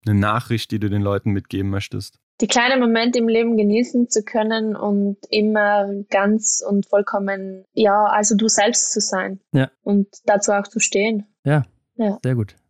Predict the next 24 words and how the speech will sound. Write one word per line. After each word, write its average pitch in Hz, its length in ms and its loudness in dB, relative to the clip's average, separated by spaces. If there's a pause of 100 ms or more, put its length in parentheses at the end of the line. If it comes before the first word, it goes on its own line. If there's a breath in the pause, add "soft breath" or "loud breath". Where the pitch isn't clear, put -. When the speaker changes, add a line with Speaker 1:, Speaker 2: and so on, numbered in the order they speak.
(100)
Speaker 3:
Passt 131 240 -4
doch. 101 160 -6 (220)
Vielleicht 120 180 2
ein - 40 -2
bisschen 123 180 -2
lang, 147 260 2
aber 131 380 0 (100)
ich 135 100 -10
denke, 123 280 0
<laughs> 127 120 0
kann 156 120 4
man 139 100 8
auf 135 100 4
jeden 147 200 4
Fall 143 180 2
lesen, 143 240 2
Speaker 1:
Ist 135 80 2
Speaker 3:
wenn 123 100 2
Speaker 1:
eine 107 40 4
Speaker 3:
man 117 140 4
da - 20 4
dran - 0 -
Speaker 1:
große 127 120 2
Speaker 3:
vorbeifährt. 131 680 0